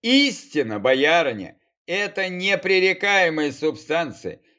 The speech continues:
Неважно, излагает ли её сам император, либо вещает последний поберушка, вымазанный в говне и грязи». Из канавы. Меня смерили уничтожительным взглядом и вышли вон,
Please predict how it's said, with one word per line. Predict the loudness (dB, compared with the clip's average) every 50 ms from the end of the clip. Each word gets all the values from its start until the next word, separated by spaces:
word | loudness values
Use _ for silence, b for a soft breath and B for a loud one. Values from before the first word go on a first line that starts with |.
| _
Неважно, | _ -10 -4 2 4 4 6 6 4 4 2 2 -2 -6 -12 -16 -16 -16 -14
излагает | -10 -10 -8 -6 -4 -2 -2 -2 -2 -2 -4 -4 -4 -4 -6 -8 -8
ли | -6 -6
её | -2 0 0 0
сам | 0 0 0 0 0 0 -2 -8
император, | -10 -10 -10 -6 -2 0 2 2 2 2 0 -2 -6 -10 -10 -14 _ _ _ _ _
либо | 2 4 4 4 4 2 0 -2 0 0 -2
вещает | -2 -2 -6 -8 -8 -8 -6 -4 -4 -4 -4 -4 -6 -6 -8 _
последний | -6 -6 -6 -4 -4 -2 -2 0 -2 -2 -4 -6 -8 -6 -6 -6
поберушка, | -2 -2 0 2 2 2 4 4 2 0 -2 -6 -4 -2 0 0 B B B B B
вымазанный | -12 -8 -2 0 2 2 2 0 0 -2 -2 0 0 -2 0 0 0 0 -2
в | -4 -8 -4
говне | 2 4 4 4 4 2 -2 -2 -2 -4 -6 -8 -8
и | -10 -10 -10 -6
грязи». | -6 -4 -2 -2 -2 -2 -4 -8 -12 -18 -20 _ _ _ _
Из | -10 -8 -6 -2
канавы. | -2 0 0 0 -2 -2 -6 -12 _ _ _ _ _ _ _ _ _ _ _ _ _ _ _ _ _ _ _ _ _ _
Меня | -4 0 2 2 2 4 4 2 2
смерили | 2 -2 -6 -6 -4 -2 0 0 2 0 0 0 -2 -4 -4 -6 _
уничтожительным | -10 -10 -8 -10 -10 -12 -8 -4 -4 -4 -2 -4 -6 -8 -6 -6 -6 -6 -4 -6 -6
взглядом | 0 2 2 4 6 6 4 4 2 -2 -6 -8 -12 _
и | -10 -6
вышли | -4 -4 -6 -6 -6 -10 -10 -6
вон, | -4 -4 -6 -6 -8